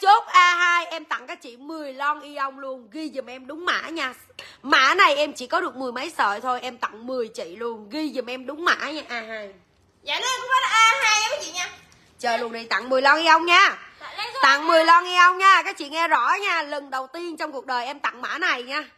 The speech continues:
Speaker 1: Ai coi like, chia sẻ like, các chị nhớ sợi này không? Rẻ nhất cũng gần sáu trăm nghìn một sợi, năm trăm mấy gần sáu trăm ngàn một sợi. Đẹp mà đặc biệt rất, rất, rất, rất là sàn luôn. Quay qua cam sau cho các chị coi lại lần nữa.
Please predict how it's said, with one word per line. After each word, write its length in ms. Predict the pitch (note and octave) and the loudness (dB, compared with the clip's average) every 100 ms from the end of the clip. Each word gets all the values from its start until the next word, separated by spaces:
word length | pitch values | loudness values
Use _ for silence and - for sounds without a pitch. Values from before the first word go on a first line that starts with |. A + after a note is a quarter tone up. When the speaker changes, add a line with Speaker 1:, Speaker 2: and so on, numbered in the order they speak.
| _ - - | _ -20 -2
Speaker 1:
Ai 220 | D#4+ E4+ | 2 4
coi 180 | D#4+ D#4+ | 2 2
like, 200 | D#4+ D#4+ D#4 | 4 4 0
chia 140 | D#4+ | -10
sẻ 140 | C#4+ | -6
like, 220 | C#4 D4+ D4+ | 2 2 2
các 120 | F4+ | -4
chị 100 | C4+ | -14
nhớ 260 | A3 C4+ F#4+ | -10 -6 -2
sợi 160 | C#4+ A3+ | -2 -2
này 200 | A#3+ A#3 | -6 -8
không? 120 | A#3+ A#3 _ _ _ _ _ _ | -12 _ _ _ _ _ _ _
Rẻ 340 | - D#4 D#4 F#4+ | 2 4 4 0
nhất 160 | G#4+ G#4 | -2 -2
cũng 160 | D#4 | -4
gần 220 | E4 C#4+ | 0 -2
sáu 280 | B3+ D4+ D#4+ | 0 -2 0
trăm 220 | F4+ D4 | -2 -8
nghìn 120 | C4+ A3+ | -8 -16
một 140 | - | -14
sợi, 240 | - F#3 | -12 -12
năm 300 | G3 C#4+ D4 | -8 -6 -6
trăm 200 | C4 C#4 | -6 -6
mấy 180 | C4+ C#4 | -6 -8
gần 180 | D#4 A#3 A#3+ | -8 -10 -6
sáu 160 | C4+ | -6
trăm 160 | E4+ C4 | -4 -6
ngàn 100 | A3 | -6
một 120 | F#3+ | -14
sợi. 280 | - E3+ - _ _ _ _ _ | -12 -12 -12 _ _ _ _ _
Đẹp 260 | D4 E4 G4 - | 4 6 6 4
mà 120 | B3+ | -2
đặc 200 | B3+ A3 | 2 0
biệt 180 | B3+ A#3 | -2 -8
rất, 200 | C4+ F4+ | -6 -6
rất, 140 | D#4 D4 | -4 -2
rất, 160 | D4+ D4+ | 0 -2
rất 120 | D4 | -2
là 80 | G#3+ - | -6 -6
sàn 280 | G#3 G3 | -6 -6
luôn. 200 | G3 - _ | -12 -16 _
Quay 160 | - A3+ | -10 -8
qua 80 | A3+ | -8
cam 120 | A3 | -10
sau 160 | G#3+ G3 | -10 -10
cho 80 | |
các 120 | F#3+ B3+ | -10 -16
chị 60 | |
coi 180 | - F#3+ | -12 -10
lại 100 | F#3 | -10
lần 160 | F3+ E3+ | -14 -16
nữa. 160 | D#3 | -20